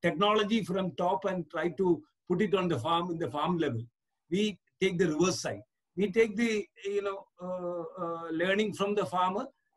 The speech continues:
try to integrate the modern technology so that farmers is co-, comfortable in adopting it. These are the two takeaways I think I would, I would have in this, uh, session. And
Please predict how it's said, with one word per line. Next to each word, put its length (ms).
try 140
to 180
integrate 480
the 100
modern 340
technology 680
so 200
that 220
farmers 380
is 160
co-, 160
comfortable 480
in 120
adopting 480
it. 60
These 160
are 160
the 140
two 300
takeaways 560
I 140
think 240
I 120
would, 180
I 100
would 180
have 260
in 120
this, 300
uh, 160
session. 480
And 220